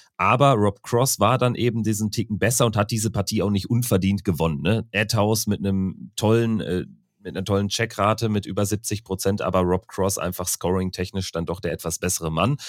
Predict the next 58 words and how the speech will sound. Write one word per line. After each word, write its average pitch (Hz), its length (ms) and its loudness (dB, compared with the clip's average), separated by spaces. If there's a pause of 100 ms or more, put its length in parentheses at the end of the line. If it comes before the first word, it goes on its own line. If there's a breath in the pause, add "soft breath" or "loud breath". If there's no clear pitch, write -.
(160 loud breath)
und 104 160 2
hinten 113 180 2
raus 104 320 4
eben 101 240 0
auch 95 220 0
diesen 95 240 -2
einen 92 360 0
Matchstart, 90 600 -2
den 87 100 0
er 87 100 0
überstehen 90 540 -2
konnte. 76 560 -4
Einen 90 220 0
Matchstart 113 360 0
musste 107 280 2
er 92 40 4
nicht 120 220 2
überstehen 123 400 0
im 104 140 0
Halbfinale 135 480 0
gegen 113 180 -4
Madas 104 320 2
Rasma. 117 440 2 (800 loud breath)
Den, 120 220 2
äh, 117 80 -2
schlägt 120 320 0
er 131 80 4
dann 113 220 2
relativ 131 560 2
souverän 120 420 2
mit 113 160 0
sieben 113 240 -2
vier, 117 460 2
hat, - 320 0
äh, 98 80 0
vor - 200 -2
allen 104 200 2
Dingen 101 160 2
dann 98 120 2
in 92 120 -2
der 95 100 2
Anfangsphase 95 680 0
die 90 80 -2
Basis 90 440 2
für 87 220 0
einen 82 140 -2
klaren 80 320 -2
Sieg 73 160 -8
gelegt, 73 500 -4
als - 160 -10
er 73 60 -12
schnell 78 260 -4
mit 76 180 -6
drei 71 100 -6
null 71 140 -4
in 67 120 -12
Führung 69 260 -12
ging. - 180 -20